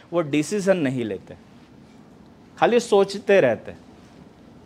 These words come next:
और तीसरी category यहाँ से ये निकल कर आएगी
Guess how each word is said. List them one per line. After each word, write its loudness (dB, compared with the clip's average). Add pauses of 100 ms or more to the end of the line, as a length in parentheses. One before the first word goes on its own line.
(720)
और 6
तीसरी 4
category 6
यहाँ 8
से 4
ये 6
निकल 0
कर 2
आएगी 0